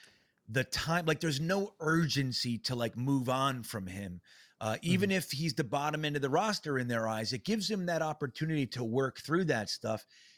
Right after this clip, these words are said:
Speaker 1: and make it so, Hey, dude, you know, you gotta play me. Like, I block well. I, I, uh, you know, I, I catch the ball and all the stuff. I, you know, like, you make it, like, so,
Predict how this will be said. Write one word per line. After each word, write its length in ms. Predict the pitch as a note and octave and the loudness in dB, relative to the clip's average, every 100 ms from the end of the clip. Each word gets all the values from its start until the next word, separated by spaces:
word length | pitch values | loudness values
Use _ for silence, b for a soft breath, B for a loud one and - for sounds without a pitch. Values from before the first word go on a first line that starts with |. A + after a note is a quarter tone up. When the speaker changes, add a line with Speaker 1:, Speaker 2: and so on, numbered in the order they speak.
| B | B
Speaker 1:
and 260 | D#3 C#3+ C#3 | 2 6 6
make 280 | G3 - | 4 2
it 160 | C#3 - | -2 0
so, 280 | - C#3+ C3 | 0 2 2
Hey, 180 | D3 C3+ | 0 2
dude, 380 | E3+ A3+ C3+ C3+ | 2 4 4 0
you 100 | - | -2
know, 120 | B2+ B2+ | -2 0
you 160 | C3 | 0
gotta 220 | D3+ G#3 G#3+ | 0 0 -2
play 260 | F#3+ A3 | -2 0
me. 160 | A#3 G#2 | 0 -2
Like, 160 | F#2+ | -2
I 100 | G2+ | -4
block 380 | G#2 A#2 C3 D#3 | -2 0 0 -2
well. 380 | C#3 E3 F3 G3 | 0 0 0 -2
I, 260 | A#2+ A2 G2 B B B B G#2 | -2 -4 -10 B B B B -4
I, 320 | G#2 G2+ G2 | 0 0 0
uh, 160 | F#2 F2+ | -2 -4
you 120 | G#2+ | -2
know, 260 | G#2+ D#3 | 0 0
I, 240 | G#2 F#2 F2 _ | -2 -4 -8 _
I 260 | - F2 E2+ _ - | -14 -14 -16 _ -2
catch 300 | C#3 - - | -2 -2 -8
the 80 | |
ball 500 | G2 G#2+ C#3 G3+ B3 | -4 -2 0 -2 -4
and 120 | - - | -8 -12
all 220 | G2 A#2 A#2+ | -6 -2 0
the 100 | - | 0
stuff. 400 | - C#3+ F3 E3 | 2 0 2 0
I, 80 | |
you 160 | D3+ C#3 | 0 0
know, 120 | C#3 | 2
like, 220 | C#3+ A2+ | 2 2
you 60 | C3+ | 0
make 420 | C3+ C#3 F#3 - | 2 2 0 -2
it, 120 | D#3+ - | -6 -4
like, 280 | C3+ C3 - | -6 -4 -4
so, 500 | - C3 B2 B2 | -2 0 -2 -4